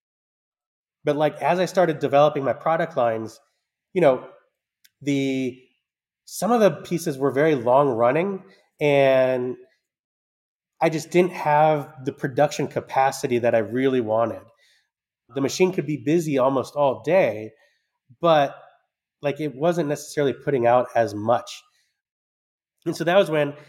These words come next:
actually, I think it was a Within Tolerance podcast where I was listening to Austere Manufacturing, and, like, they just started off with the Speedio. And I'm like,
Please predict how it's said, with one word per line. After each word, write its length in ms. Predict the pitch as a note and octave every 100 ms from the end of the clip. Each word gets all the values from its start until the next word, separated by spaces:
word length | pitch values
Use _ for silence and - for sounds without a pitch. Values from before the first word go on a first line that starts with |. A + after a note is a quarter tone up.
| _
actually, 280 | D3 - C#3+
I 40 | B2+
think 220 | C#3 - _ _ _ _ _ _ _ -
it 60 |
was 160 | C#3 B2
a 120 | B2
Within 380 | A#2 C3 C#3+ C#3+
Tolerance 480 | C3 D3 C#3 B2 G#2+
podcast 600 | - A2 - A#2 A#2 -
where 100 | A#2
I 40 |
was 140 | A2 A2+
listening 280 | A#2+ C3
to 160 | - B2
Austere 320 | A2 - C#3
Manufacturing, 760 | B2 A2+ G2+ D#3 D#3 C3 A2 G#2+ _ _ _ _ _ _ -
and, 160 | C3
like, 220 | C3 B2+ -
they 300 | A#2 D3 E3+
just 240 | D3 -
started 320 | - D3 D#3
off 240 | C#3+ E3 -
with 100 | C3+
the 80 |
Speedio. 460 | A#2+ - F3+ A#2 G2
And 100 | A#2
I'm 100 | D3
like, 200 | C#3 C#3